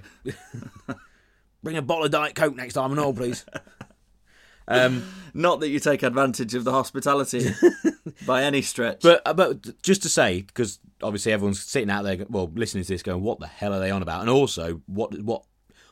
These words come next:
Speaker 1: what's this got to do with me? Um, if they do sell 'em round the ground, which I'm not entirely sure, but if they do sell these new pies at Aunt Pucker or whatever, and it's got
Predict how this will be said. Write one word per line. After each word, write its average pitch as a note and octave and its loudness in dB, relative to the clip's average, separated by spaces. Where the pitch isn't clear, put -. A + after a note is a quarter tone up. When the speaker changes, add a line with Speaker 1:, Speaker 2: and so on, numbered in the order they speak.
Speaker 1:
what's B2 -2
this B2 2
got A2+ 0
to G#2+ 2
do G2+ 8
with G2+ 6
me? A2 0
Um, A2 0
if D#3 -2
they C3+ 0
do C#3 2
sell B2+ 0
'em A2+ 2
round G#2+ 2
the - -2
ground, F#2+ 2
which F#2 -6
I'm G#2 0
not A2+ 0
entirely F#2+ -4
sure, F2+ -2
but C3 0
if C3+ 4
they A#2+ 0
do D3+ 2
sell D3 2
these A#2+ 0
new B2 2
pies A#2 -2
at - -4
Aunt A2+ -2
Pucker G#2 -4
or F2+ -2
whatever, F#2 -2
and G#2 -4
it's G#2 -6
got A2 -4